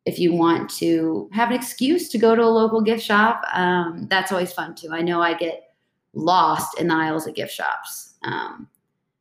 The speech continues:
because I'm obsessed with buying cards, and I will see a card and think about someone's birthday a year from now and be like, "That's their birthday card next year." So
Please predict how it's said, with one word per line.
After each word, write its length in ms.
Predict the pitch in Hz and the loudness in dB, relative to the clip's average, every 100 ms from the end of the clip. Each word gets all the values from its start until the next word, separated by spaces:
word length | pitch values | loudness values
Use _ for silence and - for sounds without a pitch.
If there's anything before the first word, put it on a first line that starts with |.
| _ _ | _ _
because 400 | - 190 180 170 | -6 2 2 2
I'm 200 | - 165 | 0 -2
obsessed 340 | 165 - 180 180 | -4 -2 -2 -2
with 120 | 175 | -2
buying 240 | 175 170 | 0 0
cards, 520 | 170 196 220 247 - - | 0 2 2 2 -2 -6
and 140 | 180 | -2
I 80 | 170 | -2
will 120 | 165 | -2
see 200 | 170 170 | -4 -6
a 60 | 165 | -8
card 540 | - 196 196 208 208 - _ - | -2 2 4 4 2 -4 _ -8
and 180 | 180 165 | -6 -4
think 160 | 180 | -4
about 400 | 180 170 165 - | 0 2 2 0
someone's 340 | - 175 175 - | -4 -4 -4 -2
birthday 440 | 180 175 170 165 | -2 -2 -2 0
a 60 | 175 | 2
year 220 | 262 277 | 2 4
from 160 | 226 | 4
now 400 | 202 196 196 196 - | 4 4 4 2 -4
and 120 | 190 | -6
be 100 | 180 | 0
like, 200 | 180 185 - - | 0 0 -4 -16
"That's 420 | 170 175 175 - | -4 0 2 0
their 120 | 170 156 | -2 -2
birthday 360 | - - 104 | -4 -4 -6
card 240 | - 98 - | -2 -2 -2
next 280 | - - | -8 -8
year." 300 | 98 62 - - _ _ _ | -4 -4 -6 -10 _ _ _
So 760 | - - 196 180 180 175 175 | -4 2 4 4 4 4 0